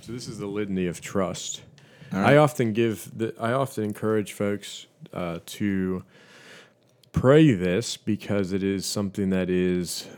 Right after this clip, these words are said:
Speaker 1: uh, gets right to it. It
Speaker 2: Yeah.
Speaker 1: articulates it. It puts the words in, uh, the situations where we need trust. But we'll begin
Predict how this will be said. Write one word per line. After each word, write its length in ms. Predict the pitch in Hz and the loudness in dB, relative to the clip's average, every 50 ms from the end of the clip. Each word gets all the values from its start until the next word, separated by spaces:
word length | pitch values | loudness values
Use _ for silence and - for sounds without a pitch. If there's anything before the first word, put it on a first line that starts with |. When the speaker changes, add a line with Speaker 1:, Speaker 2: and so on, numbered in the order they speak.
| - - | -14 -10
Speaker 1:
uh, 320 | - 87 82 78 73 64 | -8 -6 -6 -6 -6 -8
gets 320 | - - - 120 - - - | -6 -2 0 0 0 0 0
right 260 | 95 98 101 101 - | 0 2 2 0 -2
to 240 | - - 87 87 69 | -4 -4 -4 -2 -2
it. 180 | 57 - - _ _ _ _ _ _ _ - _ - - - _ _ - | -2 -4 -8 _ _ _ _ _ _ _ -20 _ -20 -20 -20 _ _ -12
It 180 | - 85 98 | -6 -2 0
Speaker 2:
Yeah. 40 | 98 | 2
Speaker 1:
articulates 760 | 101 101 98 - - 139 123 - 104 98 92 87 85 - - | 2 2 2 4 4 4 4 4 2 0 0 0 -2 -4 -6
it. 140 | 85 80 80 | -8 -6 -8
It 100 | 82 - | -6 -4
puts 220 | - 110 - - | -4 -4 -4 -4
the 80 | - 95 | -6 -4
words 380 | 90 95 95 98 98 90 82 | -2 0 0 0 0 0 -2
in, 300 | 90 90 90 85 85 85 - _ - _ _ _ _ _ _ - - | -2 -2 -2 -2 -4 -6 -10 _ -20 _ _ _ _ _ _ -10 -8
uh, 220 | 92 82 78 82 | -6 -6 -6 -6
the 80 | 85 90 | -8 -8
situations 760 | - - 101 - - 98 95 95 98 92 - - 92 87 87 | -10 -10 -10 -10 -6 -4 -4 -2 -4 -4 -6 -8 -8 -6 -6
where 160 | 95 95 92 | -6 -4 -4
we 140 | 95 98 92 | -4 -6 -4
need 360 | 95 95 101 104 107 98 - | -4 -4 -4 -4 -6 -6 -8
trust. 540 | - - 113 110 98 117 - - - - - - _ _ _ _ _ _ _ _ _ _ _ _ _ _ _ _ - - - | -10 -8 -8 -6 -6 -8 -10 -12 -16 -18 -20 -20 _ _ _ _ _ _ _ _ _ _ _ _ _ _ _ _ -20 -16 -10
But 220 | - 104 98 95 95 | -8 -6 -6 -6 -6
we'll 140 | 92 98 92 | -8 -8 -8
begin 480 | 92 95 85 95 98 95 87 90 92 | -6 -6 -4 -2 -2 -2 -4 -6 -10